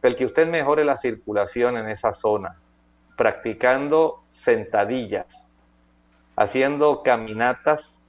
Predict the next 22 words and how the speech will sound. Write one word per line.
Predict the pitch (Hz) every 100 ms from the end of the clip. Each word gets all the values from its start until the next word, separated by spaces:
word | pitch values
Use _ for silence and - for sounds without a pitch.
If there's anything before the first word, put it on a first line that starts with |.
| _
por | - 101
una | 107 117 110
hora, | 110 123 147 160 _ _ _ _ _ - _ _
haciendo | 107 - 127 135
algunos | 127 120 123 131 - -
abdominales, | 113 104 107 107 110 110 120 151 - _ _ _ _ _ _
va | 101 117 143
a |
facilitar | 147 135 - 135 143 123 120 -
que | 107
haya | 110 123
cierta | - 127 131 139 139 127
descongestión | 101 120 113 - 127 123 110 110 98 - - 131 131 143 151 151 -
de | 98 107 107
esa | 120 131 120
área | 92 98 139 - _ _ _ _ _ _ -
y | 139
usted | 139 165 165
puede | 135 139
ver | 131 131 131 135 -
una | 113 120 123 120 98
mejoría. | 104 110 123 151 185 -